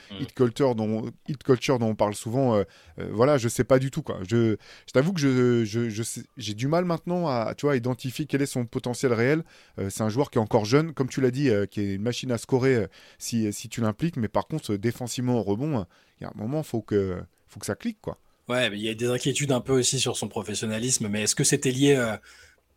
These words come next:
Speaker 1: bah, au espèce de flou qu'il y avait à Dallas, aux difficultés globales de l'équipe, hein, mais c'est vrai que défensivement, euh, il a pas du tout surnagé dans une équipe qui était déjà en difficulté de ce côté-là. Euh, je pense qu'une équipe comme Miami, ce serait, ce serait bien, j-,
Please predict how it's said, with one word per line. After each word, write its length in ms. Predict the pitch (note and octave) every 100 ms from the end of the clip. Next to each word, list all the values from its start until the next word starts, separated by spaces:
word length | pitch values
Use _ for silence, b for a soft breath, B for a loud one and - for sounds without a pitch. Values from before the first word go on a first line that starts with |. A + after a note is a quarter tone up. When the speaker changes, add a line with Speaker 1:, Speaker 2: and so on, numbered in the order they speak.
| _
Speaker 1:
bah, 180 | G2+ G#2
au 380 | G#2 G2 F#2 F#2 _ D3+ _ _ _
espèce 240 | - - A2+
de 100 | A#2+
flou 240 | - D#3
qu'il 140 | C#3+ C#3+
y 20 |
avait 100 | B2+
à 60 |
Dallas, 400 | C3 C3 D3 D3 B2+
aux 40 |
difficultés 640 | A2 A#2+ - B2+ C#3 C3
globales 340 | A#2 C3 C3+ C3
de 80 |
l'équipe, 360 | B2 B2+ - E3
hein, 80 | C#3
mais 80 | A#2
c'est 140 | -
vrai 100 | B2
que 60 | A#2
défensivement, 680 | B2 B2 - C3 C#3 B2+
euh, 40 | G2 b b b b b _
il 160 | C3
a 60 | B2+
pas 160 | D3
du 100 | C#3+
tout 140 | C#3+ E3
surnagé 480 | D3 C#3+ C3+ C3+ D3
dans 100 | B2
une 140 | A#2+
équipe 180 | A#2+ C#3+
qui 80 | B2+
était 140 | A#2
déjà 160 | A2 B2
en 60 |
difficulté 460 | A2+ G#2+ A#2 A#2+ C3
de 60 |
ce 100 | A#2+
côté-là. 460 | A#2 G#2+ A#2+ C3 D#3+ B B B B
Euh, 160 | A2 G#2+
je 80 | -
pense 160 | G#3+
qu'une 160 | - E3
équipe 200 | D#3 D#3
comme 160 | E3+
Miami, 280 | D3 D3 F3
ce 120 | G3
serait, 300 | D3 - B2
ce 120 | A#2 B2
serait 160 | -
bien, 220 | C3 F3 F3 B2+ _ _
j-, 200 | C#3 -